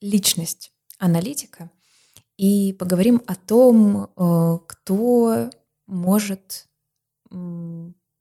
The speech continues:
им быть. Каждый ли человек может пойти, м, обучаться на психоаналитика и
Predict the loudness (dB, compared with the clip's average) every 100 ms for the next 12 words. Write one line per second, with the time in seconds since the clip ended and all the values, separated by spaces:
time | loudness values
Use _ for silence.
0 | _ 0 4 4 0 -2 0 0 -8 _
1 | _ _ -20 -20 -20 -20 _ _ _ _
2 | _ -2 0 2 0 -2 -2 0 0 -4
3 | -12 _ _ _ -4 -2 -2 -6 -12 _
4 | -4 -2 -2 -4 -8 -10 _ _ _ _
5 | -16 -14 -14 -16 -20 _ _ -10 -6 -4
6 | -2 -2 -4 -8 _ -10 -2 -2 -2 -6
7 | -12 -8 -2 -2 -2 -6 -8 -6 -6 -6
8 | _ _ _ -16 -14 -14 -16